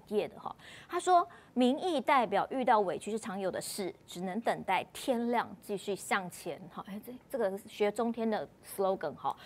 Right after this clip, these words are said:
然后王世坚则是表示呢，“藏进人心里有数，不要躲在键盘后面，就可以这样子糟蹋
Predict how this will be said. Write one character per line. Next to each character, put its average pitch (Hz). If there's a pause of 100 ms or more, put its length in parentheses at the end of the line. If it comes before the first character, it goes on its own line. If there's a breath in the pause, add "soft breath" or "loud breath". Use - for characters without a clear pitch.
(240 loud breath)
然 220
后 285
王 269
世 311
坚 302 (160)
则 196
是 254
表 170
示 -
呢 180
，“藏 214
进 320
人 190
心 220
里 190
有 165
数， - (280 loud breath)
不 233
要 330
躲 170
在 190
键 247
盘 208
后 226
面， 226 (280 soft breath)
就 285
可 233
以 165
这 202
样 165
子 143
糟 147
蹋 -